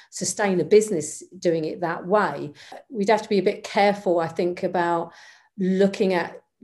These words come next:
picture stamps in order to work out exactly, you know, how long that took, because it's, it's about the quality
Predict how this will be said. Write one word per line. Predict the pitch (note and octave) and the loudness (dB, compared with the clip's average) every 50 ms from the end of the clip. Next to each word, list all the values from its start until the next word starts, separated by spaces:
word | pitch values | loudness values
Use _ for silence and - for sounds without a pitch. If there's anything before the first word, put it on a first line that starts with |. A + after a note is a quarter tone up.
| G3 G3 G3 A3 D4+ - - - - - _ _ _ _ | -10 -10 -10 -10 -12 -14 -14 -14 -16 -18 _ _ _ _
picture | - A3+ A3 A3 - F#3+ | -2 -2 -2 -2 -6 -8
stamps | F3 - F#3+ D#3+ D#3 - - - | -4 -4 -4 -4 -4 -6 -4 -2
in | F#3 | 0
order | F3+ F3+ F3 F3 F3+ | 2 2 0 0 -2
to | F3+ - - | -10 -8 -4
work | G3 F3+ E3+ E3+ E3+ F3+ | 0 0 0 0 0 -2
out | E3+ - | -6 -4
exactly, | - F3+ F3 - - E3+ | -4 -4 -4 -4 -4 -6
you | E3+ E3+ F3 E3+ | -4 -2 -2 -2
know, | D#3+ D#3+ | -2 -4
how | D#3+ - - F#3+ | -6 -4 -4 -2
long | F#3 F#3 F3+ F3+ | -2 -2 -2 -2
that | F3 - - - | -4 -6 -8 -8
took, | - - A3 - - - | -2 -2 -2 -2 -2 -4
because | F3 F3 - F3+ F3+ | -8 -6 -6 -8 -10
it's, | - - F3+ - - | -10 -14 -14 -14 -6
it's | - F#3+ G3 G3 - F3+ F3 F#3 | -4 -4 -4 -4 -6 -8 -8 -8
about | E3 - F#3+ F3+ F#3 | -4 -4 -4 -4 -4
the | - | -8
quality | - - - - G#3+ G#3 G#3 G3+ F#3+ G3 - E3+ - D#3+ - | -16 -18 -6 2 2 4 4 4 0 -2 -6 -6 -6 -8 -8